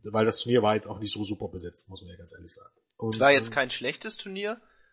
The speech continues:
Speaker 2: also die, ich, ich hab in, in die Shows reingeschaut, nicht komplett gesehen, aber einiges. Äh, aber, ähm, wie du sagst, also es war jetzt keine, gerade, äh, dadurch, dass die britische Szene ja, sag ich mal, extrem boomt auch im Moment,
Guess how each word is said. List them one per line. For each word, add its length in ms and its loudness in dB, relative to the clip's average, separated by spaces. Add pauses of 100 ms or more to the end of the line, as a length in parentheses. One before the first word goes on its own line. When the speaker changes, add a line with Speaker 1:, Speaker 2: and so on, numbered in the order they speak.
(220)
Speaker 2:
also 220 -14
die, 400 -14
ich, 220 -10
ich 140 -12
hab 220 -10
in, 520 -12
in 220 -14
die 80 -10
Shows 360 -6
reingeschaut, 600 -2
nicht 160 -14
komplett 400 -6
gesehen, 280 -2
aber 220 -2
einiges. 460 -6 (460)
Äh, 80 -4
aber, 880 2
ähm, 260 -14 (280)
wie 100 -14
du 100 -10
sagst, 320 0
also 180 -12
es 140 -8
war 120 -2
jetzt 180 -4
keine, 400 -4 (300)
gerade, 720 0
äh, 60 -20 (160)
dadurch, 400 -4
dass 140 -6
die 100 -12
britische 460 -6
Szene 340 -4
ja, 160 -2
sag 180 -4
ich 120 -10
mal, 140 -6
extrem 420 -4
boomt 280 -8
auch 160 -4
im 100 -6
Moment, 360 -4